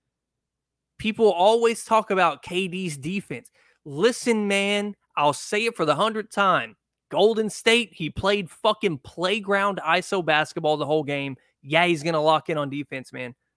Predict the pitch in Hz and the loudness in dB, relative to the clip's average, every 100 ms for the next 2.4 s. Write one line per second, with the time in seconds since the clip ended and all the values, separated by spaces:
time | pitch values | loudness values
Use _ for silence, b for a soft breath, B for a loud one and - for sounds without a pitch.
0 | _ _ - 180 190 139 160 165 - - | _ _ -2 2 2 0 -2 -2 -4 -4
1 | 208 208 - 196 180 185 170 175 - 151 | 0 0 0 -2 2 0 -2 -10 -10 -10
2 | 139 151 202 214 | -8 -6 -6 -6